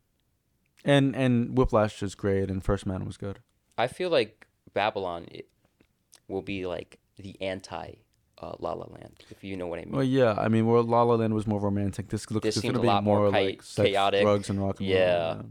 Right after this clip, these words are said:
Speaker 2: Not to say it won't rom-, romanticize, like, Hollywood or not, 'cause it probably will.
Speaker 1: I think the nineteen twenties is cool, too. I mean, we see so many movies that are in the
Speaker 2: Yeah.
Speaker 1: fifties or the
Speaker 2: Have you,
Speaker 1: seventies. We don't see enough
Speaker 2: have you, like,
Speaker 1: nineteen twenties
Speaker 2: looked
Speaker 1: movies
Speaker 2: in the
Speaker 1: besides
Speaker 2: history
Speaker 1: Gatsby, you know, Great Gatsby.
Speaker 2: Have you looked in the history of, like, Hollywood during this time?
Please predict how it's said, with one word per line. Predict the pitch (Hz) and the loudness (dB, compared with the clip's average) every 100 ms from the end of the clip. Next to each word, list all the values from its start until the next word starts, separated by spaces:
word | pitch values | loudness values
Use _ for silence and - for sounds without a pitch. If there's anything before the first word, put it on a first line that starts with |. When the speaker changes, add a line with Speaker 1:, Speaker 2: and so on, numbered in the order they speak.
| 120 _ _ _ _ _ _ - | -20 _ _ _ _ _ _ -2
Speaker 2:
Not | 117 - | -2 0
to | |
say | 151 160 135 | 0 2 2
it | 113 | 2
won't | 110 101 | 0 0
rom-, | 98 92 - | -4 -6 -8
romanticize, | 92 92 92 92 87 92 80 85 | -10 -10 -10 -10 -10 -6 -6 -8
like, | - | -10
Hollywood | - 90 85 85 | -6 -6 -4 -8
or | 78 - | -12 -14
not, | 82 - _ | -16 -16 _
'cause | 98 | -14
it | 87 | -8
probably | - 92 76 | -6 -6 -6
will. | 80 76 - _ | -10 -10 -12 _
Speaker 1:
I | 143 | -2
think | 180 240 | 0 2
the | |
nineteen | 170 143 143 139 | 2 2 2 0
twenties | 120 123 123 | 0 0 0
is | 104 - | -2 -2
cool, | 107 101 | -2 0
too. | - | 0
I | 104 | 0
mean, | 110 | 2
we | 117 | 0
see | - 165 | -2 -2
so | - | 0
many | 151 | 0
movies | 127 123 120 | 2 2 2
that | 110 | 2
are | |
in | 107 | 0
the | 107 | 0
Speaker 2:
Yeah. | |
Speaker 1:
fifties | - 143 - 139 - | 0 0 0 -2 -2
or | |
the | 127 | -6
Speaker 2:
Have | - 123 127 | 0 2 4
you, | 175 123 | 2 -2
Speaker 1:
seventies. | - | -2
We | 131 | 2
don't | 180 208 | 2 0
see | 208 | -2
enough | 175 120 120 | 0 2 2
Speaker 2:
have | 117 | 2
you, | 117 | 0
like, | |
Speaker 1:
nineteen | 117 117 | 2 2
twenties | 110 147 110 98 | 4 4 4 0
Speaker 2:
looked | 104 135 | 0 0
Speaker 1:
movies | 101 - | -2 -6
Speaker 2:
in | |
the | 120 | -2
Speaker 1:
besides | 131 107 | 2 4
Speaker 2:
history | 123 107 104 139 139 | 4 2 2 0 -6
Speaker 1:
Gatsby, | - | -8
you | 120 | -6
know, | 113 | -6
Great | 123 113 | -8 -10
Gatsby. | - - - 117 - - | -12 -14 -18 -20 -20 -12
Speaker 2:
Have | 120 | -8
you | 131 | -6
looked | 143 143 | -8 -8
in | |
the | 117 | -8
history | 107 98 127 | -6 -6 -4
of, | 120 | -4
like, | 113 - | -4 -6
Hollywood | 110 120 123 120 | -8 -8 -8 -14
during | - 123 | -14 -14
this | 127 - | -14 -12
time? | 127 123 | -10 -10